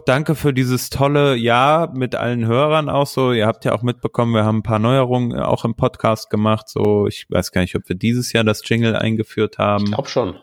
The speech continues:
Speaker 1: Aber es hat, es hat lange gedauert, bis wir endlich eins hatten.
Speaker 2: Hm.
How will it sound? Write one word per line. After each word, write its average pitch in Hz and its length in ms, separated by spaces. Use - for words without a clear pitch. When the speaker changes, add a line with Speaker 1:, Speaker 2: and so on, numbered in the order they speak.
Speaker 1:
Aber 90 160
es - 200
hat, 110 120
es - 200
hat 143 140
lange 131 320
gedauert, 117 480
bis - 200
wir 104 80
endlich 104 340
eins 101 220
hatten. 117 300
Speaker 2:
Hm. 85 260